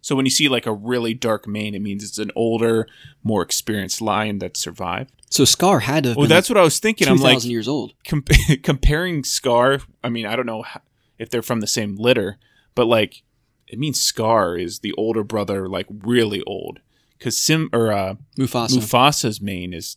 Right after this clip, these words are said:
Speaker 1: what, still brown or red? But,
Speaker 2: Mm-hmm.
Speaker 1: like, Scar's is completely black.
Speaker 2: I think he was the older brother. Um, there's all, we, I think we've talked about, too, like,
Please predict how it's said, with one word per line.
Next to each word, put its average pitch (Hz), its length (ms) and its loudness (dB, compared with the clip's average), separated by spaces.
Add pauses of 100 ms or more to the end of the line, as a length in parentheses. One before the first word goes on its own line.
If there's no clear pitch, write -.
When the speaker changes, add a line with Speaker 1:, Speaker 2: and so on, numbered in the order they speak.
(120)
Speaker 1:
what, - 260 -10
still 104 240 -6
brown 104 480 -6
or 82 100 -6
red? 101 340 -2 (180)
But, 107 60 2
Speaker 2:
Mm-hmm. 110 100 -2
Speaker 1:
like, 92 260 -6
Scar's 123 460 2
is - 120 -8
completely - 440 -12
black. - 400 -6 (240)
Speaker 2:
I 165 80 2
think 269 160 2
he 254 80 4
was 135 320 4
the 143 140 -6
older 120 180 0
brother. 110 440 -2 (400)
Um, 104 340 -4
there's 180 140 8
all, 160 220 4
we, 202 160 4
I - 20 -2
think 262 140 4
we've 180 140 4
talked - 320 -8
about, 110 260 -2
too, 123 260 2
like, 104 260 0